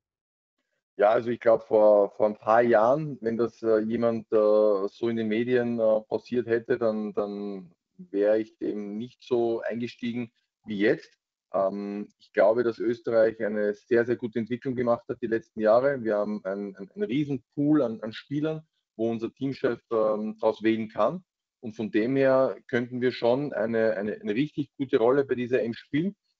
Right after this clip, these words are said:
Wir haben jetzt leider die eine oder andere Verletzung, aber trotzdem im Großen und Ganzen ist der Kader sehr gut und die Mannschaft setzt das Konzept von Trainer Ralf Rangnick sehr gut um und kann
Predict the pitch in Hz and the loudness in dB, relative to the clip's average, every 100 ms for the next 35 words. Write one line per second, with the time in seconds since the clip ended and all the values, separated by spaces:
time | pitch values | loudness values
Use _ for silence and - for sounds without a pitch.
0 | _ - 113 113 143 143 - 120 135 143 | _ -4 0 4 4 2 4 4 6 6
1 | 139 139 131 127 139 127 135 135 127 120 | 4 4 2 2 4 2 2 2 2 2
2 | 127 143 185 190 185 _ _ - 92 101 | 2 2 0 -2 -4 _ _ 0 2 2
3 | 123 123 - 110 101 113 131 - 113 117 | 2 0 0 -4 -2 0 0 0 0 0
4 | 127 127 113 117 - 113 120 123 117 - | 0 -8 -6 -8 2 4 4 2 0 -6
5 | _ - 123 135 127 - 170 240 - _ | _ 2 4 4 2 0 2 2 -4 _
6 | _ _ _ - 110 110 110 107 127 127 | _ _ _ -2 -2 0 0 2 2 0
7 | 143 127 - - 120 - 120 - 117 - | 0 0 -2 -4 -4 -4 -8 -6 -8 -4
8 | 123 - 120 110 113 120 110 113 113 113 | -6 -6 -10 -6 -4 -2 0 0 0 -2
9 | 117 104 - 120 120 117 113 120 139 160 | -2 -8 -2 2 2 0 -2 -2 -4 -6
10 | 135 - 117 117 | -8 -4 -2 -2